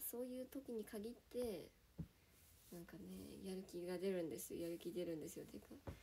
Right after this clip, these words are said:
なんでだろうね。こういう時にならないと、なんか、あんまさ、なんかYouTube編集しようとか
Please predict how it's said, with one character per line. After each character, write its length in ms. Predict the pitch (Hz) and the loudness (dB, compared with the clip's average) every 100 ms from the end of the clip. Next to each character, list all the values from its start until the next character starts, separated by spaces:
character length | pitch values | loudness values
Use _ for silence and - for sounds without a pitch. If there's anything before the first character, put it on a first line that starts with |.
| - - - | -12 -16 0
な 80 | 302 | 4
ん 60 | 453 | 8
で 80 | 403 | 8
だ 100 | 233 | 8
ろ 100 | 190 | 6
う 40 | |
ね。 140 | 170 170 | 6 2
こ 140 | - 403 | 4 10
う 60 | |
い 80 | 403 480 | 12 12
う 60 | 453 - - - - | 8 0 -18 -20 0
時 260 | 403 339 254 - - - - - - - - - - - | 2 4 4 4 -2 -12 -16 -20 -20 -20 -20 -20 -18 0
に 100 | 214 | 4
な 100 | 202 | 6
ら 100 | 208 | 6
な 80 | 196 | 6
い 60 | 165 | 4
と、 80 | - | 2
な 100 | - | 0
ん 40 | |
か、 100 | - 202 - - - - - - - - - - - - - - | 0 -2 -2 -12 -18 -18 -18 -18 -12 -6 -2 -2 -4 -10 -6 -2
あ 20 | |
ん 40 | |
ま 220 | 190 185 - | 2 2 0
さ、 140 | - | -2
な 120 | 180 190 | -2 0
ん 60 | |
か 80 | 202 | 2
YouTube 440 | 185 196 - 196 | 2 4 4 2
編 200 | 180 196 | 2 -2
集 160 | 185 165 | -2 -4
し 180 | - 170 | -2 0
よ 100 | 170 | 0
う 40 | |
と 100 | |
か 60 | - | 0